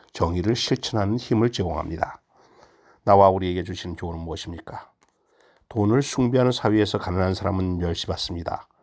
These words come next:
사람들은 저마다 부자의 친구가 되려고 합니다. 그러나 하나님을 공경하는 사회는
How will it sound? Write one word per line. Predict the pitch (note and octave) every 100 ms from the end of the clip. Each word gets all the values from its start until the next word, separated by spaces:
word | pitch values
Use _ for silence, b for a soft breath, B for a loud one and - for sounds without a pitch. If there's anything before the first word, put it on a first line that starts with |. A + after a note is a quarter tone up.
| b b b
사람들은 | - - F#2 F2+ F2 F#2+ F2+ F2+ -
저마다 | F2 F#2 F2+ F2 F#2+ _
부자의 | - G2 G2 F2+
친구가 | - - F#2 F#2
되려고 | E2 F2 E2+
합니다. | F#2+ F2 E2+ - - _ _
그러나 | - C#3+ A#2+ B B B
하나님을 | - G#2 G#2 C3 E3
공경하는 | - G2 F#2 F#2+ G2+ B2+
사회는 | - F2+ E2+ F2+ F#2 G2+ C3